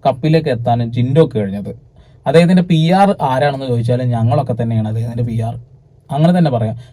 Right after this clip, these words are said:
ഞങ്ങളെന്ന് പറയുമ്പോ ഞാൻ ഭയങ്കര അച്ചീവ് ചെയ്തൊരു യൂട്യൂബർ ഒന്നുമല്ല. ആകെ പത്തിരുപതിനായിരം ഫോളോവേഴ്സ് ഉള്ളു. ഒരു വീഡിയോ ഇട്ടുണ്ടെങ്കിൽ പതിനായിരത്തിന്റെ മുകളിൽ വ്യൂ വന്ന അത് വലിയ ഭാഗ്യം. ഞാൻ കൊട്ടി ഘോഷിക്കും, ലഡു വാങ്ങി തിന്നും, അത്ര സന്തോഷമുള്ള മനുഷ്യനാ.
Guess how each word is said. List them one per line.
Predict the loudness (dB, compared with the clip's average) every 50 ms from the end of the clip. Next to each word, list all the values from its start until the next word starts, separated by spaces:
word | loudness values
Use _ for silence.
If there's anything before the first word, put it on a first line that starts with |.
| -6 -4
ഞങ്ങളെന്ന് | -2 2 4 6 6 6 6 6
പറയുമ്പോ | 6 6 6 4 4 4
ഞാൻ | 4 4 4 6
ഭയങ്കര | 4 4 4 4 4
അച്ചീവ് | 4 4 4 2 0 2 4
ചെയ്തൊരു | 4 4 4 4 2
യൂട്യൂബർ | 2 0 -2 -2 -2 -2 0 0
ഒന്നുമല്ല. | 0 2 2 0 2 0 0 -2 -4 -10 -20 -18 -4 -2
ആകെ | 0 2 4 4
പത്തിരുപതിനായിരം | 4 4 4 2 2 4 6 6 8 6 6 6 6 4
ഫോളോവേഴ്സ് | 4 4 2 4 4 4 4 4 4 2
ഉള്ളു. | 0 0 0 0 0 0 -2 -8 -6 2 4
ഒരു | 6 6 6
വീഡിയോ | 8 6 6 6 6 6
ഇട്ടുണ്ടെങ്കിൽ | 4 4 4 4 4 4 4 4 4 4 2 2 2 2
പതിനായിരത്തിന്റെ | 2 4 6 6 8 8 6 6 6 6 6 6
മുകളിൽ | 6 6 6 4 4 4 4 4
വ്യൂ | 2 2 0 2 2
വന്ന | 2 2 2 0 2 4 4
അത് | 6 6 6
വലിയ | 6 4 4 4 4 4 4 6
ഭാഗ്യം. | 6 6 6 4 2
ഞാൻ | -2 -2 0
കൊട്ടി | 0 0 -2 0 0 2 4 4
ഘോഷിക്കും, | 4 4 2 2 -2 -2 -2 0
ലഡു | 2 2 4 4 4
വാങ്ങി | 4 4 6 6 6 4
തിന്നും, | 2 0 -2 -2 -2 -4 -6 -8 -10 -14 -14 -6 -4
അത്ര | -4 0 2 4 6
സന്തോഷമുള്ള | 6 6 6 4 2 0 0 0 0
മനുഷ്യനാ. | 0 0 0 0 0 -2